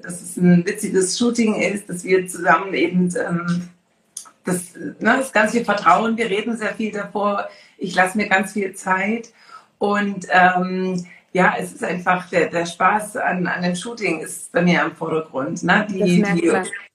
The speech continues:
Speaker 1: die Frau, die vor der Linse steht, ist im Vordergrund. Ähm, meistens geht's auch zuerst mal zur, zur Visagistin, zur Irene, mit der ich zusammenarbeite.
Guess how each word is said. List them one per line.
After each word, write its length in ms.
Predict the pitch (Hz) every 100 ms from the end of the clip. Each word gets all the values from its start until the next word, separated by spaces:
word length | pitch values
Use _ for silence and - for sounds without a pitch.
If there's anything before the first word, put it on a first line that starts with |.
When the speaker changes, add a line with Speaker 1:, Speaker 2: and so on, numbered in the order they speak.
| - - -
Speaker 1:
die 120 | 214
Frau, 340 | - 196 240
die 180 | 233 233
vor 160 | 208 226
der 140 | 214
Linse 320 | 214 240 233
steht, 280 | 226 226 214
ist 100 | 214
im 100 | 220
Vordergrund. 720 | - 220 220 - 208 208 208 -
Ähm, 400 | 175 190 196 185 - 98
meistens 480 | 185 190 - 220 -
geht's 220 | 208 151
auch 140 | -
zuerst 440 | - 180 160 - -
mal 480 | 170 185 180 180
zur, 300 | 180 180 175
zur 120 | - 175
Visagistin, 1080 | 175 170 294 294 - 247 240 240 226 -
zur 120 | - 190
Irene, 500 | 190 190 240 240 226
mit 140 | 214
der 100 | 202
ich 100 | 202
zusammenarbeite. 920 | - 190 185 170 160 185 180 180 185